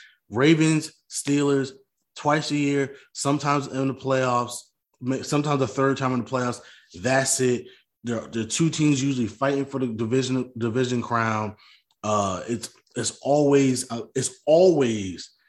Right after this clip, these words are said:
uh, I think, like, the last ten times they played or something like that, it's been a single s-, score game. You know what I mean? It's always down to the wire. It's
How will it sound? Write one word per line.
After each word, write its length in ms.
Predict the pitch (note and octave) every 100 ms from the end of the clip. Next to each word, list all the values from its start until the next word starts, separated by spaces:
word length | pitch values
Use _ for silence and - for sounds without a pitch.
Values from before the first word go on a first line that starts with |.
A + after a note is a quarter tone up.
| _ _ _ _ -
uh, 200 | A2 G2+
I 120 | F#2
think, 240 | - F3+
like, 120 | B2+ G2
the 100 | F2+
last 720 | F2+ B2 C#3 C#3 - - -
ten 320 | - C3 C#3
times 380 | C3 C3+ C3 B2+
they 100 | A#2
played 320 | - A#2 C3+
or 60 | C3+
something 240 | C#3+ C3
like 80 | C3
that, 120 | C3
it's 120 | A2+
been 160 | B2 A2
a 60 | -
single 360 | - C3 B2+
s-, 280 | A#2+ - - - _
score 400 | - C3+ C3+ B2+
game. 460 | G2+ A#2 C3 C3+ C3
You 100 | C#3+
know 20 |
what 80 | D3
I 20 |
mean? 80 | B2
It's 100 | A2
always 320 | C#3 D3+ B2+
down 260 | C3 C3+ C#3
to 80 | C#3
the 80 |
wire. 640 | G#2+ G#2 B2 B2+ B2+ A#2+ - - _ _ _ _ _ _ -
It's 200 | C3+ -